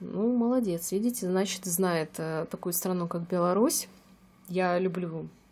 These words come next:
м, актёров, которые упоминают, э, э, мою страну, потому что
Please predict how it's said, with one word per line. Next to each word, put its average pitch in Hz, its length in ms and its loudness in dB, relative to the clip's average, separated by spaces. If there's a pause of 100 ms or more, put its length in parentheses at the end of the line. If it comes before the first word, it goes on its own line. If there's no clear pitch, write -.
(360)
м, 165 520 -10
актёров, 240 460 2
которые 180 320 0
упоминают, 175 640 0
э, 165 160 -6 (640)
э, 170 220 -4
мою 175 260 0
страну, 175 480 0
потому 180 340 -2
что - 560 -6